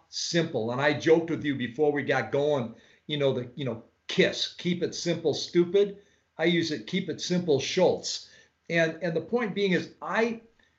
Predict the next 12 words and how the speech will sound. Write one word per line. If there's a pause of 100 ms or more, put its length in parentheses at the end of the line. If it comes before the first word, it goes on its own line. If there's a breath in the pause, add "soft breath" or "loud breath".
(100)
when
I'm
doing, (1800 loud breath)
you
know, (200)
<clears throat>
I
do (1000)
talks
at
the
biggest